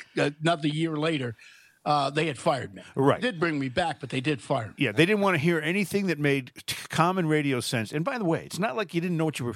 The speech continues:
Speaker 2: talking about, having been at that station for a long time and having dominated the airwaves and, and, you know, making all the right decisions and so forth. Oh,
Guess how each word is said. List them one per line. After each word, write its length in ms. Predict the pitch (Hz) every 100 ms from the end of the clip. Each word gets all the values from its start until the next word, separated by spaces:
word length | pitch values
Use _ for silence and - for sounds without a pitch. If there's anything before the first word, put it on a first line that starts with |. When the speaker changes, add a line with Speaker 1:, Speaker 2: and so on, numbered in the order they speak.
| -
Speaker 2:
talking 560 | - - 175 190 - -
about, 380 | - 71 80 -
having 260 | 131 127
been 160 | 139 139
at 140 | 123
that 140 | 127 -
station 360 | 139 131 123
for 120 | 113
a 60 | 107
long 220 | 117 127
time 240 | - 113 104
and 80 |
having 240 | 107 101 98 - - - - 113 -
dominated 640 | 135 151 151 107 98 101 98
the 140 | 107
airwaves 580 | 151 147 110 101 104 -
and, 160 | 98 95
and, 240 | 92 98
you 60 | 117
know, 120 | 85
making 320 | 127 143 120
all 140 | 131
the 80 | 123
right 220 | 117 123
decisions 500 | 104 - 131 110 87
and 80 | 123
so 160 | - 135
forth. 220 | 101 - - - -
Oh, 160 | -